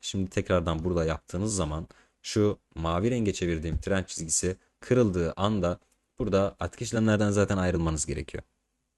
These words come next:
Çünkü okey, bu trendin yönü değişti. Bu işlemde durmak aptı-, artık mantıklı değil. Ee, üslubumu korumaya çalışıyorum. Aptallık diyecektim ama mantıklı değil.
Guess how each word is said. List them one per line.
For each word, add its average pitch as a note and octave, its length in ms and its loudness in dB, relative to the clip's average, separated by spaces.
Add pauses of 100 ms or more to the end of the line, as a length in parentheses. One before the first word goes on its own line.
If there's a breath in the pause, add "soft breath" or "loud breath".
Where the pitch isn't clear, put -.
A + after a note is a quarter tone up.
(220)
Çünkü B2+ 420 2 (220)
okey, F#2 480 -2
bu G2 200 0
trendin G2+ 540 0
yönü A2 240 4
değişti. D#2 480 0
Bu G#2 160 0
işlemde F2 340 -2
durmak G2 400 0
aptı-, - 400 -8
artık F#2+ 680 0
mantıklı G#2+ 480 2
değil. F2+ 280 4 (680 soft breath)
Ee, - 180 -16
üslubumu G#2+ 520 2
korumaya G2+ 320 6
çalışıyorum. D2 560 -2
Aptallık G#2+ 480 2
diyecektim E2+ 380 -2
ama C3+ 120 2
mantıklı G2+ 520 0
değil. C#2+ 160 -6